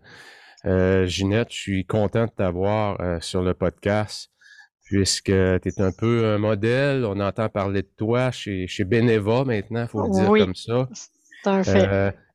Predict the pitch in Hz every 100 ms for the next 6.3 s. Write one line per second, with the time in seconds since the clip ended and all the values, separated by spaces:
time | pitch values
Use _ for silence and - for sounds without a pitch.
0 | - 107 107 107 107 - 143 147 135 110
1 | 131 127 131 117 113 131 131 120 104 -
2 | 123 120 110 107 113 - 110 113 135 101
3 | - - 127 135 120 101 95 101 - -
4 | - 113 98 110 120 117 101 98 98 95
5 | 101 90 - 98 110 98 92 - 95 95
6 | 117 -